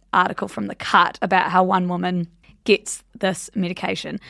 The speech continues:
To get hers, Alison calls up an L A-based provider she has never seen or met, sends over six hundred and twenty-five dollars and is shipped a monthly supply.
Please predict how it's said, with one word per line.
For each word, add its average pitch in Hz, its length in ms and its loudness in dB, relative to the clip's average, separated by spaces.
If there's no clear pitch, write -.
To 311 100 0
get 359 260 2
hers, 254 400 4
Alison 269 460 2
calls 214 280 -2
up 196 240 4
an 196 140 -2
L 220 200 4
A-based 247 400 2
provider 185 520 2
she - 160 -4
has 185 160 -2
never 233 240 0
seen 240 260 2
or 233 100 2
met, 196 520 -4
sends 247 320 0
over 233 180 4
six - 260 -2
hundred 277 280 2
and 277 80 0
twenty-five 240 440 2
dollars 202 460 2
and 190 120 0
is 185 140 -4
shipped - 360 -6
a 208 40 -2
monthly 196 400 -2
supply. 190 640 0